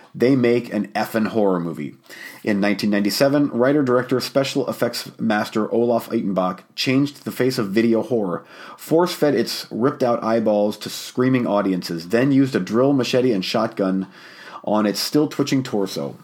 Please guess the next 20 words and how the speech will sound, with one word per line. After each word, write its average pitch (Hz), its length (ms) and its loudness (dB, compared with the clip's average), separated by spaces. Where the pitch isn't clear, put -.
Eitenbach 143 540 2
himself 127 500 2
stars 127 640 2
as 107 280 -2
a, 104 240 0
uh, 101 160 -4
degenerate 123 580 0
junkie 113 380 0
who 104 140 0
babysits 127 500 2
his 95 220 -2
young 110 200 0
sister 98 580 -2
with 113 200 0
two 165 140 0
bedtime 131 440 2
stories 98 460 2
of 92 140 -4
the 95 60 0
damned. 85 580 -4